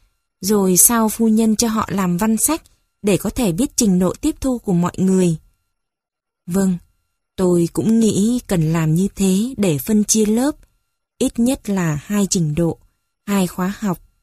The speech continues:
mới tiện kèm cặp." Trinh Thân lại nói,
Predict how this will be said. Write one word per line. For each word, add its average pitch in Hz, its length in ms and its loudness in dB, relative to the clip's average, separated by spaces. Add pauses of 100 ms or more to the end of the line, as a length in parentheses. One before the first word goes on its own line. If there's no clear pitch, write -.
(120)
mới 180 420 2
tiện - 180 0 (120)
kèm 175 220 -2
cặp." - 260 -6 (1200)
Trinh 208 220 2
Thân 202 300 0
lại 185 200 -4
nói, 170 400 -4